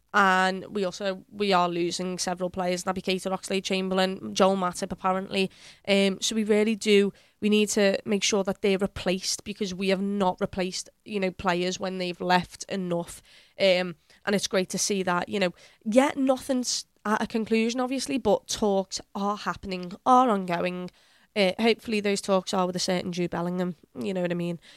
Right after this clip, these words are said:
Um, but, uh, if not, then at least we're trying to lay the groundwork, uh, for players to join us. And the quicker they join us, the more time they have to bed in,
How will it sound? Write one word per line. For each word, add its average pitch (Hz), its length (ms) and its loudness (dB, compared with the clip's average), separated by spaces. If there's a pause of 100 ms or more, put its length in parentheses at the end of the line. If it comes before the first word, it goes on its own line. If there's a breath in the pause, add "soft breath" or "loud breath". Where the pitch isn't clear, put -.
(200 loud breath)
Um, 214 300 6 (180)
but, 226 400 2 (380)
uh, 180 160 2 (320)
if 226 180 0
not, 208 480 0 (140)
then 190 360 0
at - 200 -8
least - 260 -8
we're 180 480 -4
trying 196 360 -2
to 180 280 0
lay 277 400 0
the 220 140 0
groundwork, 185 720 -4 (380)
uh, 185 180 2 (100)
for 202 120 -4
players 180 440 -2
to - 120 -12
join 185 360 -2
us. 180 160 -4 (240 soft breath)
And 214 220 0
the 233 160 -4
quicker - 420 0
they 247 140 -4
join 247 360 -2
us, 311 200 -4 (200 soft breath)
the 202 80 0
more 190 320 4
time 190 260 -2
they 190 80 -6
have 180 240 -8
to 196 100 -12
bed 180 260 -2
in, 180 200 -6